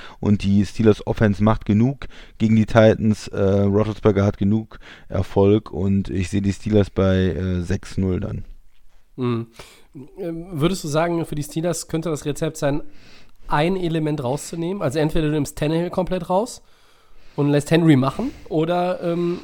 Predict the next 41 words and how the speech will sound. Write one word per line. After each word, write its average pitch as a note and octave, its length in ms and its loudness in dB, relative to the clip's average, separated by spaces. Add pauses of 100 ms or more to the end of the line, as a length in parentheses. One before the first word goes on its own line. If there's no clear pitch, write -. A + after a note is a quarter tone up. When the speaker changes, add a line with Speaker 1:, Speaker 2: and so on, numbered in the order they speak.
Speaker 2:
du D3+ 140 -4
konzentrierst E3 560 -2
dich D#3+ 140 -10
ganz E3+ 260 -2
darauf, D#3+ 440 -2
äh, D#3+ 160 0
Henry F#3+ 360 -2
auszuschalten, F#3 640 -4
was D#3+ 160 -4
wiederum D#3+ 300 -2
in D#3+ 60 0
meinen D#3+ 180 -2
Augen E3 160 -2
gar D#3 100 0
nicht D3 180 -6
gehen F#3 240 -2
kann, C#3 300 -4 (440)
weil C3 80 -6
du C3+ 60 -4
kannst G#3+ 320 0
ihn D#3+ 120 2
nie D3 100 2
komplett C3 340 0
aus C3 120 -2
dem A#2+ 100 -4
Spiel B2 320 -2
nehmen, B2+ 240 -2 (580)
ähm, C#3+ 440 -4
vor - 100 2
allen D3 80 4
Dingen D3+ 100 2
mit D3 120 -2
zunehmender D#3 420 0
Spieldauer, C3+ 500 -2
das A#2+ 140 -6
haben C#3 80 -6
wir C3+ 80 -4
ja B2+ 80 -2
schon C3 180 -6
oft - 200 -2
angesprochen. A#2+ 560 -6